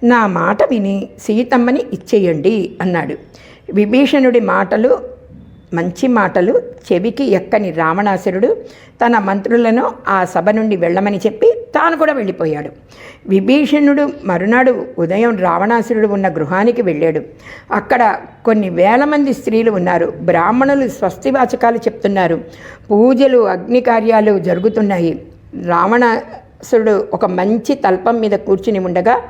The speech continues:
విభీషణుడు అక్కడికి తల వంచి నమస్కరిస్తూ వెళ్ళి, "అన్నయ్య, నిన్న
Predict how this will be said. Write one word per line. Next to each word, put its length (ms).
విభీషణుడు 720
అక్కడికి 520
తల 180
వంచి 480
నమస్కరిస్తూ 880
వెళ్ళి, 500
"అన్నయ్య, 580
నిన్న 360